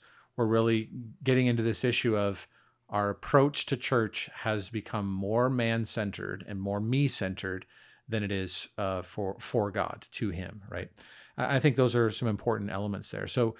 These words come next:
really in that area of the sixties and then into the seventies, uh, again, you have your, the hippies and the culture and all the things that have,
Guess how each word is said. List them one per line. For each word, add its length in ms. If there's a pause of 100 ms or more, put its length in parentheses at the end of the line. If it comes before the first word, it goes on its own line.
(180)
really 260
in 120
that 280
area 340
of 260
the 140
sixties 680
and 80
then 160
into 180
the 120
seventies, 800 (440)
uh, 260
again, 240
you 120
have 160
your, 160
the 180
hippies 540
and 100
the 60
culture 540
and 120
all 160
the 100
things 300
that 120
have, 180